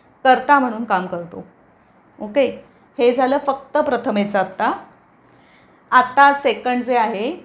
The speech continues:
ऑब्जेक्टिव्ह प्रोनाउन्स. ऑब्जेक्टिव्ह प्रोनाउन्स विभक्ती मराठीत म्हणताना द्वितीया ही विभक्ती आहे.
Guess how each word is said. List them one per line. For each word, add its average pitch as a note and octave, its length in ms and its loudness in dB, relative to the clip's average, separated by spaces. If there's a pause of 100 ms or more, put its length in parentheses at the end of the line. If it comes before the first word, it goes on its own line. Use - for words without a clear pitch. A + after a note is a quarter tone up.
ऑब्जेक्टिव्ह A3 920 -2 (320)
प्रोनाउन्स. G#3 840 0 (420)
ऑब्जेक्टिव्ह A#3 840 0 (380)
प्रोनाउन्स A#3 760 0 (300)
विभक्ती C#4 560 -2
मराठीत A#3 480 0
म्हणताना A3 480 -2
द्वितीया B3 540 2 (520)
ही B3 100 0
विभक्ती A3 500 -4
आहे. F#3 260 0